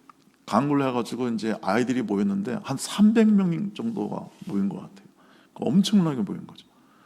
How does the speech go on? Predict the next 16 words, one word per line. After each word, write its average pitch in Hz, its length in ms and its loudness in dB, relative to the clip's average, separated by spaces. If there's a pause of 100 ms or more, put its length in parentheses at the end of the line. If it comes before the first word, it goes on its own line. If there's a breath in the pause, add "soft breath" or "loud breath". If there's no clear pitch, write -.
(760 soft breath)
그래가지고 196 340 6
이제 175 420 4 (340)
제가 143 340 2
인형극 131 440 -2
공연을 117 380 -2
했어요. 113 480 -6
그러니까 - 380 -12
아주 110 180 -6
힘들었죠. 143 680 -4 (420 soft breath)
예, 185 160 -10 (280)
다섯 - 220 -2
명의 135 220 2
목소리를 110 580 2 (100)
따로따로 151 420 2
내야 92 220 2
되니까. 87 420 -8